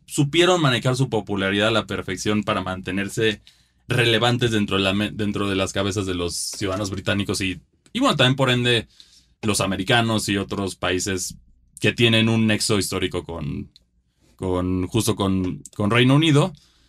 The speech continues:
Pero también tiene otros retos fuera de Reino Unido, que es, pues, muchos países ya de plano después de la muerte de la reina dijeron, "Ya no queremos ser parte del Commonwealth, ya, ya no queremos que el, el, el, que sea el siguiente el monarca". Y ese es un gran reto también.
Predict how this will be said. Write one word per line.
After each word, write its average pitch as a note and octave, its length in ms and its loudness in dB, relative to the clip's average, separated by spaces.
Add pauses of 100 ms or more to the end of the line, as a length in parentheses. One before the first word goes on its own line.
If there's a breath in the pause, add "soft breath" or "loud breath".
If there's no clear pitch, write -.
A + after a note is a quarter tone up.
(260 soft breath)
Pero G3 420 4
también C3 300 4
tiene C3 200 2
otros A#2+ 280 -2
retos A2 340 -2
fuera A2 300 0
de G2+ 100 2
Reino G#2+ 280 2
Unido, A2 280 4
que F#2+ 160 2
es, - 220 -2 (100)
pues, G2+ 140 -6
muchos G#2+ 320 0
países G2 480 0
ya G2 180 0
de G#2 300 -6
plano A2 280 2
después G#2 280 0
de G#2 80 2
la F2+ 100 0
muerte G2 300 -2
de F#2 60 0
la F2 100 0
reina F#2 240 0
dijeron, F#2+ 400 -4
"Ya A#2 160 2
no A2 120 0
queremos G2 280 -6
ser F2+ 140 -8
parte F#2 320 -6
del F2+ 120 -6
Commonwealth, C3 760 2
ya, G#2 480 2 (280)
ya A2+ 180 0
no A2 80 0
queremos G2+ 400 -2
que F#2 220 0
el, F2+ 460 -6 (100)
el, F#2 380 -4
el, F#2+ 500 -8
que A2 120 -2
sea C3 120 2
el B2 80 2
siguiente A#2 380 0
el G#2+ 80 0
monarca". C3 680 2 (560)
Y A#2 140 2
ese D3+ 80 4
es D3 80 4
un C#3+ 140 6
gran A2+ 240 0
reto G#2+ 260 -4
también. F#2+ 400 -6